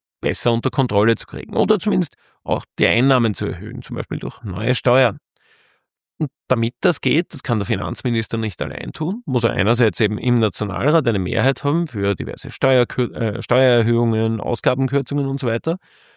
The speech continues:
und andererseits auch seine Kolleginnen und Kollegen in der Bundesregierung, die anderen Ministerinnen und Minister, zur Budgetdisziplin aufrufen. Das heißt, er hat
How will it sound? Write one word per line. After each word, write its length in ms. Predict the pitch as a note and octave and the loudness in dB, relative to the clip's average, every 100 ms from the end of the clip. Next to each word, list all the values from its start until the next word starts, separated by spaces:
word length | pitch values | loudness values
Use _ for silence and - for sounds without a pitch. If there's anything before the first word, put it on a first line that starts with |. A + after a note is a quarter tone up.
| _ - | _ -2
und 180 | C3 G#2+ | 2 2
andererseits 640 | G2 A2 C3 C#3 D3 - | 2 2 2 2 0 0
auch 160 | - | -4
seine 420 | - C#3 C#3+ C#3 - _ - | -2 0 2 0 -4 _ -2
Kolleginnen 480 | C#3 A2 A#2+ C3+ | 0 2 2 2
und 100 | C#3 | 0
Kollegen 340 | - B2+ A2 C3+ | 0 0 2 2
in 80 | C3+ | 0
der 80 | |
Bundesregierung, 840 | B2+ A#2 E3 F3 - - - - F#2 | 0 2 4 2 0 -4 -6 -10 -2
die 100 | A#2 | 2
anderen 340 | F#2+ E3+ D3+ | 4 4 4
Ministerinnen 600 | A#2 G#2+ G#2+ A#2 G#2+ G#2 A2 | 2 0 0 0 0 0 -2
und 160 | G#2 | -2
Minister, 500 | A#2 A2 A2+ - D3+ - _ _ - | -2 0 -2 2 0 0 _ _ -8
zur 240 | D3 C3 A#2+ _ | -4 -4 -4 _
Budgetdisziplin 1160 | D#3 D3+ C#3 D3 C#3 B2 - - A2+ G#2+ G2+ D#2+ - | 0 2 4 4 2 0 0 0 2 2 0 -4 -6
aufrufen. 640 | - - - - - - | -6 -6 -12 -14 -12 -10
Das 160 | - A#2 | -6 -2
heißt, 260 | A2 - | -2 0
er 220 | A2+ A2+ A#2+ _ A2 | 0 -2 -6 _ -2
hat 180 | G#2 | -2